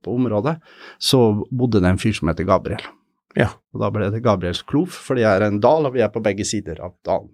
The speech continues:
Speaker 2: Så enkelt var det.
Speaker 1: Sånn
Speaker 2: Ja.
Speaker 1: enkelt har de gjort det.
Speaker 2: Men hvor
Speaker 1: Så
Speaker 2: stor er eiendommen da?
Speaker 1: Ja, det er vel, øh, en hundre og tretti, førti hektar, men
Speaker 2: Mm.
Speaker 1: det er bare femti under, øh, vin.
Speaker 2: Ja.
Speaker 1: Eh, noen og femti, faktisk.
Speaker 2: Er det sånn at du har potensial for å bli større, eller er det sånn at du må
Speaker 1: Nei.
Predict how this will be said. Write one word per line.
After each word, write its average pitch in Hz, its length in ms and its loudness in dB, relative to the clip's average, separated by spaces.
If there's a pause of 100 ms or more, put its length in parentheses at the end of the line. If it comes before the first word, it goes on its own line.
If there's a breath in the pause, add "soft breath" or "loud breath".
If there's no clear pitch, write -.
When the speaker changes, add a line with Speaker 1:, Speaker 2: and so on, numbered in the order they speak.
(480)
Speaker 2:
Så 190 180 -4
enkelt 139 300 2
var 131 80 0
det. 131 200 -2
Speaker 1:
Sånn 151 300 2
Speaker 2:
Ja. 147 140 2
Speaker 1:
enkelt 127 200 -4
har 131 120 2
de 131 80 2
gjort 123 180 -2
det. 98 120 -2 (140)
Speaker 2:
Men 202 80 0
hvor 254 80 4
Speaker 1:
Så 165 120 6
Speaker 2:
stor 185 180 4
er 156 120 4
eiendommen 156 260 2
da? 95 100 -8 (380 loud breath)
Speaker 1:
Ja, 180 140 4
det 196 120 4
er 196 80 4
vel, 190 320 0
øh, 156 480 -4
en 185 120 0
hundre 175 380 0
og 147 80 -4
tretti, 147 380 -2
førti 151 340 -4
hektar, 160 520 0
men 160 260 0
Speaker 2:
Mm. 127 40 4
Speaker 1:
det 156 80 4
er 156 40 0
bare 156 220 2
femti 131 560 -2
under, 113 380 -2
øh, 110 380 -4
vin. 98 240 -4 (680)
Speaker 2:
Ja. 110 160 -2 (440)
Speaker 1:
Eh, 123 100 2
noen 127 280 2
og 107 80 0
femti, 92 280 -2
faktisk. - 200 -2
Speaker 2:
Er 156 40 6
det 156 120 2
sånn 156 140 4
at 131 60 -2
du 139 60 2
har 131 80 2
potensial 127 600 0
for 127 60 -2
å 120 40 -4
bli 113 80 0
større, 123 200 0
eller 214 200 0
er 165 100 2
det 147 80 -2
sånn 151 120 -2
at 123 60 -8
du 131 140 -4
må 135 480 -6
Speaker 1:
Nei. 117 160 2